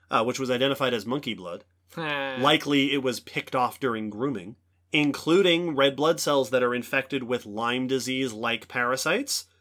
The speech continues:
Speaker 1: Malarial parasites are known from blood-sucking insects in amber back to the Cretaceous. I saw one report of infective nematodes from black flies in Baltic amber from the Eocene, and many others. So not only do we have fossil evidence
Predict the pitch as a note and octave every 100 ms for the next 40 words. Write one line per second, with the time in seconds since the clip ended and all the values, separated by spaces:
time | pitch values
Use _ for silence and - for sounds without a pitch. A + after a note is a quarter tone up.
0 | _ - C3+ C3 B2 C#3+ E3+ F3+ G3 F#3+
1 | F#3 F3+ F#3 F3+ F#3 G3 G#3+ C#3 C3 C#3
2 | D3 D3 C3 B2 C#3 - C#3 C#3+ C3+ C#3+
3 | C#3+ C3+ C3+ B2+ C#3 C#3+ B2 B2 - B2
4 | A2 - G2+ - D#3 - F#3+ A3+ - -
5 | _ _ - B2 - C3+ B2 D#3 E3 D3
6 | D3+ C#3+ C3+ C3 A#2+ C#3+ - C#3 G2+ G#2+
7 | D3 F3 E3+ F3 F3+ F3+ - A#2+ G#2+ A#2
8 | D3+ - E3+ E3 D#3 B2 G#2 A#2 C3+ D3+
9 | C#3+ C3+ C#3 C#3 B2+ G#2 F#2+ C#3+ E3+ -
10 | E3+ E3+ E3+ _ _ _ - C3+ D#3+ C#3
11 | C#3 C#3 C3+ C3 - - - - _ _
12 | _ - C3+ C3+ C#3 F3 F#3+ F3 D#3+ D#3
13 | C3+ C#3 - C3 B2 C3 B2 B2 A#2+ A#2
14 | A2